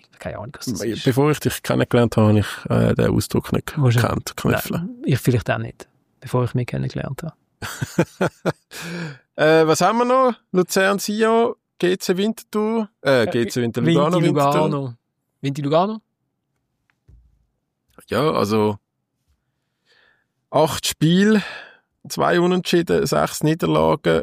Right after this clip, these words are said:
Speaker 2: minus fünfzehn Torverhältnis, zwei Punkte. Das ist eine absolute Katastrophe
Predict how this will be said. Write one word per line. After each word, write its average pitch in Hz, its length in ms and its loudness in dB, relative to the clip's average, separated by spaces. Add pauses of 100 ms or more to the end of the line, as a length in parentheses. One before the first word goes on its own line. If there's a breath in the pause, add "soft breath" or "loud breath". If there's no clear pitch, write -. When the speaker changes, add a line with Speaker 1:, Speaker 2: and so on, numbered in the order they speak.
Speaker 2:
minus 151 460 2
fünfzehn - 500 0
Torverhältnis, 151 840 0
zwei 135 380 0
Punkte. - 600 0 (460 soft breath)
Das 123 100 0
ist 113 100 0
eine - 80 0 (160)
absolute - 720 0
Katastrophe - 880 -2